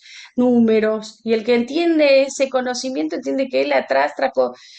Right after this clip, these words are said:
de ese dibujo que hizo y mandó toda una información tremenda. Que si la pones en las, eh, pirámides, está alineada a todas las constelaciones.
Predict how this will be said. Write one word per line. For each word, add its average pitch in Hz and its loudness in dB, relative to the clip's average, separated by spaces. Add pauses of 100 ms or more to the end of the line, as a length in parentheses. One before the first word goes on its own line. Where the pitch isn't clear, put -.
(180)
de 262 4
ese 269 0
dibujo 269 2
que 262 0
hizo 285 -2
y 269 -4
mandó 240 -2
toda 269 2
una 254 -2
información 233 -4
tremenda. 196 -4 (600)
Que 220 2
si 233 -2
la 220 2
pones 254 0
en 240 0
las, 208 -4
eh, 202 -2 (180)
pirámides, 269 0
está 240 0
alineada 247 0 (840)
a 220 0
todas 247 2
las 208 -4
constelaciones. 226 -2